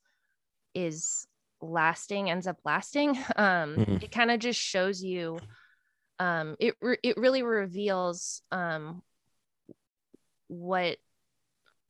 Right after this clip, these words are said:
Speaker 1: what is eternal, um, in, in all, in all sense of that word. Um, so my, my relationship with the divine in my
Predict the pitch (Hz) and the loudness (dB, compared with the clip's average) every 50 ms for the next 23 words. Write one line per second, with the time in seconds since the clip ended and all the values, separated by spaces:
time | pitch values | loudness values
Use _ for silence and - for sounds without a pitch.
0 | _ - - 180 175 180 190 185 175 180 180 170 175 175 - - 151 117 87 73 | _ -16 -14 -8 -4 -2 -2 -2 -2 -4 -4 -6 -8 -10 -10 -10 -8 -8 -6 -6
1 | - 175 - - - _ - 190 185 180 170 165 160 160 160 170 180 _ _ _ | -8 -8 -10 -14 -16 _ -6 -4 -4 -4 -4 -4 -6 -8 -10 -12 -14 _ _ _
2 | _ _ _ _ - 208 196 190 185 175 156 - - - 196 190 185 180 170 170 | _ _ _ _ -2 0 0 0 0 -2 -4 -4 -4 -2 0 2 2 4 4 4
3 | 160 170 170 - - - 208 196 196 190 196 196 196 - - 175 170 - 160 - | 4 2 0 -2 -2 -2 0 2 2 2 2 0 0 -2 -6 -6 -6 -8 -8 -6
4 | 143 123 - - - 147 104 135 147 - - _ _ - 185 185 175 170 165 156 | -6 -4 -4 -4 -6 -6 -6 -6 -8 -12 -18 _ _ -6 -4 -4 -4 -4 -6 -8
5 | 156 160 170 _ _ _ _ _ _ _ _ _ _ _ _ _ _ _ _ - | -10 -14 -16 _ _ _ _ _ _ _ _ _ _ _ _ _ _ _ _ -12
6 | - - - 240 226 220 208 185 87 101 175 220 214 214 208 202 202 196 196 196 | -6 -2 0 2 2 2 0 -2 -4 -4 -2 0 2 2 4 2 2 0 0 -2
7 | 202 196 190 - - _ _ _ _ _ _ _ _ _ _ _ _ _ _ _ | -4 -6 -8 -12 -18 _ _ _ _ _ _ _ _ _ _ _ _ _ _ _
8 | _ _ _ _ _ _ - 208 220 214 214 214 220 208 208 226 254 247 - 254 | _ _ _ _ _ _ -4 0 2 2 2 2 2 0 2 0 0 0 -2 -4
9 | - 240 220 - 208 190 - 190 185 170 185 185 170 180 202 208 220 214 208 196 | -4 -4 -6 -6 -6 -6 -4 -6 -6 -4 -6 -8 -6 -4 -2 -2 0 0 0 -2
10 | 190 185 190 185 - - - _ _ _ _ _ _ _ - - 220 233 247 247 | -2 -4 -6 -8 -10 -14 -20 _ _ _ _ _ _ _ -6 -2 -2 0 0 2
11 | 226 208 190 180 | 0 0 0 -4